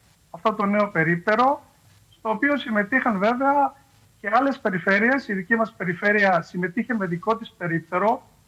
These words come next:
Ήμασταν ο μοναδικός Δήμος που συμμετείχε στην έκθεση του Λονδίνου, μαζί με μεγάλα ξενοδοχεία της περιοχής, όπως είναι το Aldemar,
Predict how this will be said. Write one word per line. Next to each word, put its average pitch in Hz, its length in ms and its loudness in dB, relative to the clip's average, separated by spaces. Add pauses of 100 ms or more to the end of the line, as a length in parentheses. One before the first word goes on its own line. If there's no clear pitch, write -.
(240)
Ήμασταν 302 720 0
ο 208 120 -2
μοναδικός 202 760 0
Δήμος 196 640 0
που 185 60 -14
συμμετείχε 185 540 -4
στην 175 220 -6
έκθεση 214 300 -4
του 170 100 -14
Λονδίνου, 220 560 0 (480)
μαζί 196 220 -2
με 269 160 2
μεγάλα 226 540 4
ξενοδοχεία 190 840 -2
της - 160 -18
περιοχής, 170 640 -2 (480)
όπως 220 360 0
είναι 214 400 2
το 202 100 2
Aldemar, 180 640 2